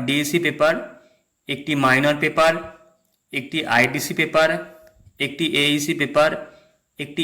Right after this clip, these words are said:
এসিসি পেপার ও দুটি সিবিএসই পেপার পড়তে হবে। অর্থাৎ টোটাল পেপার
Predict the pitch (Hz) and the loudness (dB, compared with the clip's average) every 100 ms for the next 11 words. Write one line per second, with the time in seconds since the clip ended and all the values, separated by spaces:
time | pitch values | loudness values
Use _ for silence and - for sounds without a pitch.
0 | - 147 156 170 175 160 160 151 175 - | -2 0 0 0 0 -2 2 2 2 -8
1 | - _ _ _ - 127 143 170 170 180 | -18 _ _ _ -8 -6 -2 -2 2 2
2 | 156 165 156 175 151 135 180 165 131 123 | 4 4 4 0 0 0 0 0 -2 -4
3 | 113 101 101 _ _ _ - 143 139 185 | -4 -6 -10 _ _ _ -2 -2 2 0
4 | 185 - - _ _ - 170 175 175 170 | 0 -10 -20 _ _ -4 2 4 4 2
5 | 156 160 | 0 0